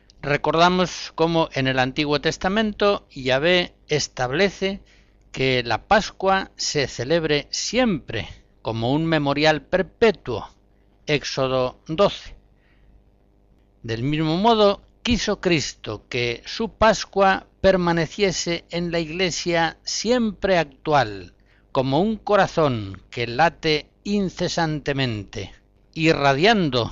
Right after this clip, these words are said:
la sangre de su gracia a toda la comunión de los santos, a todo su cuerpo místico. Con toda razón y fundamento bíblico y tradicional,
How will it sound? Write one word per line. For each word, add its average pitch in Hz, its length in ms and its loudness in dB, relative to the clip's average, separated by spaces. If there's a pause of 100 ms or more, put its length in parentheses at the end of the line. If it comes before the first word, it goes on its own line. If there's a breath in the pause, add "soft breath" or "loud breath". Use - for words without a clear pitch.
la 113 180 -2
sangre 139 460 0
de 131 120 0
su 151 160 -8
gracia 160 640 0 (380 soft breath)
a 123 160 0
toda 208 360 2
la 170 140 2
comunión 143 500 0
de 131 80 -2
los 117 160 -4
santos, 110 760 -6
a 143 120 0
todo 175 380 2
su 156 180 -4
cuerpo 131 720 -2
místico. 113 720 -6 (1500 soft breath)
Con 165 300 2
toda 180 540 4 (100)
razón 156 800 2 (120)
y 135 120 -6
fundamento 160 1040 0
bíblico 151 640 -2
y 135 80 0
tradicional, 190 880 0